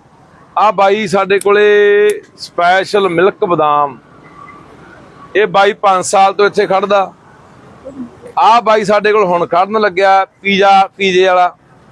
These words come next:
ਇੱਧਰ, ਬਾਈ, ਦਿਖਾ ਦਿਓ। ਆਹਾ ਹੱਥੀਂ ਤਿਆਰ ਕੀਤਾ ਬਾਈ ਦਾ।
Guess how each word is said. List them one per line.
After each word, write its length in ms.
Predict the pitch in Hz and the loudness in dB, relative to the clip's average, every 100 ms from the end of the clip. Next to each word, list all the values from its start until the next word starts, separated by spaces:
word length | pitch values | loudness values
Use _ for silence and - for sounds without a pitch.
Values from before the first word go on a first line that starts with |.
| - - - - - - 156 | -20 -20 -20 -20 -20 -10 -6
ਇੱਧਰ, 220 | 175 214 | -2 -2
ਬਾਈ, 120 | 208 | 0
ਦਿਖਾ 280 | 185 147 143 | -2 -2 -2
ਦਿਓ। 120 | 131 127 - - - - - - - - - - - - - - - - - - - - 151 | -2 -6 -12 -20 -20 -20 -20 -20 -20 -20 -20 -20 -20 -20 -20 -20 -20 -20 -20 -20 -20 -8 -2
ਆਹਾ 580 | 165 196 196 180 196 - - - - - - - - - - - - - - - - - - - - - - - - - - - - - - - - 208 | 0 2 4 2 0 -6 -20 -20 -20 -20 -20 -20 -20 -20 -20 -20 -20 -20 -20 -20 -20 -20 -20 -20 -20 -20 -20 -20 -18 -14 -12 -10 -12 -14 -16 -18 -6 -4
ਹੱਥੀਂ 360 | - - 208 220 | -4 -2 -4 -2
ਤਿਆਰ 320 | 220 202 190 | 0 2 0
ਕੀਤਾ 400 | - 175 160 143 | -2 -6 -2 0
ਬਾਈ 200 | 131 117 | 0 -2
ਦਾ। 180 | 104 | -6